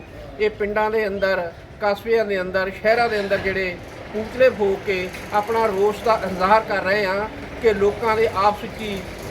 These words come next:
ਜਿਹੜਾ ਭਾਈਚਾਰਕ ਸਾਂਝ ਆ ਉਹਨੂੰ ਨਾ ਤੋੜਿਆ ਜਾਵੇ। ਰਾਜਨੀਤੀ ਜਿਹੜੀ ਆ ਨਫ਼ਰਤ ਦੀ ਨਾ ਕੀਤੀ ਜਾਵੇ, ਮੁੱਦਿਆਂ ਦੇ ਆਧਾਰ 'ਤੇ ਕੀਤੀ ਜਾਵੇ, ਲੋਕਾਂ ਦੇ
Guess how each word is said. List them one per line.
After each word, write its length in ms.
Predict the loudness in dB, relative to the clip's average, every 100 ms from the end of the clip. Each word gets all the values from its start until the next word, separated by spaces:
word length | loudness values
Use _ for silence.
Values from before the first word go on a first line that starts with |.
| 0
ਜਿਹੜਾ 180 | 2
ਭਾਈਚਾਰਕ 480 | 2 0 0 0 -2 -2 -6
ਸਾਂਝ 280 | -2 0 2
ਆ 80 | 2
ਉਹਨੂੰ 180 | 0
ਨਾ 200 | 0 0 0
ਤੋੜਿਆ 280 | -2 2 2
ਜਾਵੇ। 540 | 2 0 4 4 2 -2 -10 -10 -4
ਰਾਜਨੀਤੀ 640 | 0 4 4 4 -2 -6 -2
ਜਿਹੜੀ 320 | 0 2 2
ਆ 200 | 2 2 -4 -10 -4
ਨਫ਼ਰਤ 320 | 0 2 2 -2
ਦੀ 200 | -4 -2
ਨਾ 160 | 0 0
ਕੀਤੀ 360 | -2 -6 -2
ਜਾਵੇ, 380 | 0 2 2 2 0 -4 -2
ਮੁੱਦਿਆਂ 300 | 0 4 4
ਦੇ 60 |
ਆਧਾਰ 240 | 6 4 2
'ਤੇ 160 | 2
ਕੀਤੀ 400 | -4 -2 -4 -2
ਜਾਵੇ, 340 | 0 2 2 0 -2 -6 -6 2
ਲੋਕਾਂ 360 | 6 6 6 2
ਦੇ 260 | 4 4